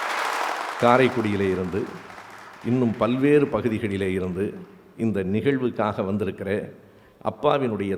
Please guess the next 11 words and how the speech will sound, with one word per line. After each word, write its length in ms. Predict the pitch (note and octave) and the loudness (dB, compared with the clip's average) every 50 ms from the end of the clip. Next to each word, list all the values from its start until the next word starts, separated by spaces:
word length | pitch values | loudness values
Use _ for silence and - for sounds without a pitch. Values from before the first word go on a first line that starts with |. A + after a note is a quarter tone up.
| F#2 - | -2 -2
தொண்டுக்கு 400 | A#2 B2+ C3+ C3+ C#3 C3+ - A#2+ | -2 0 0 0 -2 -2 -2 -2
நீங்கள் 320 | G#2+ G2+ F#2+ F#2 F#2 - | -2 -2 -2 -4 -6 -4
தந்திருக்கிற 480 | - G2+ A2+ A2+ G#2+ G#2 - - G2 F#2 | -4 -2 -2 0 -2 -2 -2 -4 -4 -2
மரியாதையாக 680 | F2+ G2+ G#2+ A#2 A#2+ B2 B2 A#2+ A#2 A#2 A#2 A2 - A#2+ | 0 0 0 2 4 4 4 4 4 2 2 2 2 0
இந்த 180 | G#2+ G2 F#2+ F2+ | 0 0 0 0
அரங்கில் 380 | F#2+ A2 A2+ A2 G#2 G2+ F#2+ | 2 2 2 0 0 -2 -4
கூடியிருக்கிற 500 | - A2 A2 G#2+ G#2 G2 F#2 F2+ - G2 | -2 -2 -2 0 0 0 0 -2 -2 -2
உங்கள் 260 | F#2+ F#2+ F#2 F#2 F2+ | -2 0 0 -2 -2
அனைவரையும் 680 | F2+ F2+ G2 A2+ A2+ A2+ A#2 A#2+ A#2+ A#2+ B2 B2+ A#2+ A#2+ | -2 0 2 2 2 4 2 2 2 0 -2 -2 -2 -2
தலைவணங்கி 560 | - G2 G#2 G#2+ G2+ G#2 G#2 G#2 G#2 G#2 G2 | -2 0 0 2 2 2 2 2 0 0 -2
வரவேற்கிறேன். 680 | F2+ F2+ F2+ F2 F2 F2 - F2+ F2 F#2 G2+ G#2+ G2+ | -2 -2 0 -2 -2 -2 -4 -4 -4 -2 -2 -4 -4